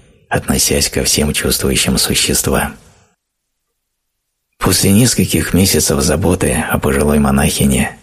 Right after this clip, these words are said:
Дипананде, у которой, по всей видимости, была тяжёлая опухоль мозга, Мяо Шань заметила, что женщина начинает страдать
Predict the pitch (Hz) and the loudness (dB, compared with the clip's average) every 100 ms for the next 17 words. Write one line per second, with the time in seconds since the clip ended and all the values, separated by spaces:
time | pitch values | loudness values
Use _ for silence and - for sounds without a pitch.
0 | _ - - 78 - 80 101 101 78 73 | _ -10 -4 -2 0 2 4 4 2 0
1 | - - - _ _ _ _ - 107 - | -6 -18 -20 _ _ _ _ -8 -4 -2
2 | 71 71 - - - 69 69 65 65 - | 0 0 -2 -2 0 0 2 0 0 0
3 | 62 67 - 69 65 71 67 69 69 65 | -2 -2 -2 -2 0 0 0 0 0 -2
4 | - 76 73 67 67 - - 139 - _ | -2 -2 0 2 0 -2 -6 -10 -12 _
5 | _ _ _ _ _ - 92 101 87 - | _ _ _ _ _ 0 2 4 2 2
6 | 117 98 85 87 110 87 82 85 - - | 2 2 2 4 2 2 0 0 -2 -4
7 | - 78 76 107 98 76 67 65 - 73 | -2 0 2 2 2 2 2 2 2 2
8 | 95 - - 71 69 - - - | 4 2 0 -2 0 0 -2 -4